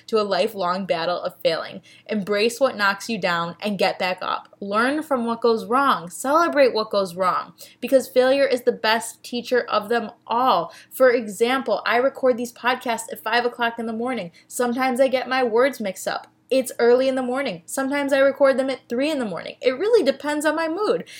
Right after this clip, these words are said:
And when I mix up my words, I'm like, "You know what? Shit." I have to then go back. I used to edit, re-record it,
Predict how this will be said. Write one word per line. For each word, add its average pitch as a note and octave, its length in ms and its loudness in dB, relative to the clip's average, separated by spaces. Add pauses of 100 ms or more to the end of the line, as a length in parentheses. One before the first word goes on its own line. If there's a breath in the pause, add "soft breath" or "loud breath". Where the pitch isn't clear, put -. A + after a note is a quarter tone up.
(140 loud breath)
And C4 100 0
when C4+ 140 0
I C4+ 60 0
mix C#4+ 260 -2
up D#4+ 120 0
my C4+ 140 -2
words, D4 320 0
I'm A#3+ 140 0
like, A#3 160 0 (180)
"You A#3 80 0
know A#3+ 140 2
what? B3+ 340 -2
Shit." - 380 0 (200)
I F#3+ 260 4
have F#3+ 380 0
to F3+ 380 -6 (280 loud breath)
then F3+ 260 -4 (180)
go E3 160 -2
back. A#3+ 300 2
I - 20 -2
used G3+ 220 -4
to - 180 -4
edit, A#3+ 300 6
re-record G3+ 560 4
it, - 240 0